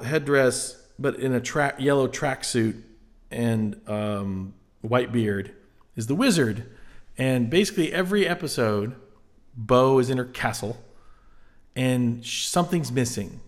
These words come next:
Something has been taken. She can't find something, and of hers. And then she says, "We'll call the wizard." So, and it's, it, it's basically a show to get peop-, kids active. So you have, they tell the kids they have to run in place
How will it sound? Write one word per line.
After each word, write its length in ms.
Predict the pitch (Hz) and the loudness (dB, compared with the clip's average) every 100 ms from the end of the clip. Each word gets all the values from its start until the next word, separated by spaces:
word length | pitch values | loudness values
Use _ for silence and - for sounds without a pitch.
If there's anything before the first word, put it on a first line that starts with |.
| - | -18
Something 340 | - 151 170 147 | -4 -4 -2 -2
has 120 | 123 | 0
been 220 | 127 120 | 0 -2
taken. 540 | - 127 117 98 101 - | -2 -2 -2 -4 -6 -10
She 140 | - - | -2 0
can't 200 | 135 - | 0 -2
find 320 | 113 104 98 | -4 -4 -4
something, 400 | 98 95 - - - _ _ _ _ _ _ _ _ _ _ - _ _ _ | -8 -10 -14 -18 -20 _ _ _ _ _ _ _ _ _ _ -20 _ _ _
and 380 | 120 113 110 101 | 0 2 0 -2
of 140 | 107 | -8
hers. 480 | - 92 - - - - _ _ - | -10 -12 -12 -16 -18 -20 _ _ -6
And 220 | 113 110 | -4 0
then 420 | 120 117 113 117 | 2 2 0 -2
she 240 | - - 113 | -6 -4 -2
says, 200 | 131 120 | -2 -2
"We'll 100 | 160 | -4
call 260 | - 110 104 | -2 -2 0
the 80 | |
wizard." 500 | 123 208 175 113 - - - _ _ - | 4 4 4 0 -4 -14 -20 _ _ -8
So, 460 | - 117 117 113 117 | 0 2 2 -2 -4
and 220 | 123 117 | -2 -2
it's, 120 | 143 190 | -2 -2
it, 160 | 185 | -2
it's 200 | 185 190 | -2 -4
basically 340 | - 311 - 226 | -4 -4 -2 -2
a 20 | |
show 260 | - 202 175 | 2 4 2
to 80 | |
get 280 | 139 156 - | 0 -4 -6
peop-, 400 | - 156 - _ | -8 -8 -10 _
kids 480 | - 156 135 - - - | -4 -2 -2 -6 -12 -4
active. 560 | 127 - 185 190 - - - | -4 0 0 -2 -6 -18 -18
So 160 | - 151 | -2 0
you 140 | 135 | 2
have, 240 | 131 151 - - | 0 -2 -4 -4
they 100 | 120 | -2
tell 160 | 165 | -2
the 80 | 143 | -2
kids 300 | - 147 123 | -2 -4 -2
they 80 | 123 | -4
have 140 | 135 | -2
to 80 | 127 | -2
run 260 | 110 113 131 | 0 0 2
in 120 | 123 | 0
place 600 | 120 117 127 127 - - | 0 2 2 0 -8 -14